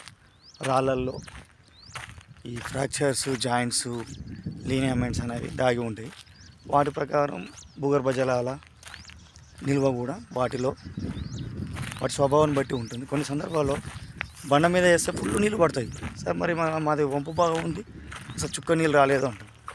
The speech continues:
ఉదాహరణకి చూడండి, ఆ, ఏదైతే గొట్ట ఉందో దాని ఎదురు దాని పై భాగం, కింది భాగంలో లోయ ప్రాంతంలో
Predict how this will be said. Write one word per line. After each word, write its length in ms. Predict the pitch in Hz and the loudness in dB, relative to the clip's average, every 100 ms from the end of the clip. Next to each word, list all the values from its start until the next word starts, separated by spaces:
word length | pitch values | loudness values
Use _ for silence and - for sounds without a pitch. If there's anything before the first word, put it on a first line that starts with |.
| - - - - - - | -16 -16 -16 -16 -16 -10
ఉదాహరణకి 360 | 160 165 165 147 | -4 -4 -4 -2
చూడండి, 360 | 151 139 135 - - - - - - - - | 2 2 0 -4 -8 -12 -18 -18 -18 -18 -8
ఆ, 400 | - 131 127 120 113 - - - | 0 4 4 0 -4 -4 -4 -2
ఏదైతే 300 | - 135 139 | 2 2 4
గొట్ట 340 | 131 123 127 - | 4 2 -4 0
ఉందో 240 | 143 143 | 2 2
దాని 320 | 147 139 - - - - - - 139 | 2 0 2 0 -2 -4 -4 -4 -2
ఎదురు 200 | 170 175 | 0 2
దాని 180 | 160 | 0
పై 140 | 143 147 | 4 6
భాగం, 320 | 147 151 151 | 8 6 4
కింది 240 | - 147 | 0 0
భాగంలో 460 | 156 156 151 165 269 - - - - - - | 4 4 4 0 -4 -8 -16 -18 -20 -20 -2
లోయ 160 | 143 147 | 4 4
ప్రాంతంలో 600 | 143 151 147 147 170 | 6 2 2 0 -2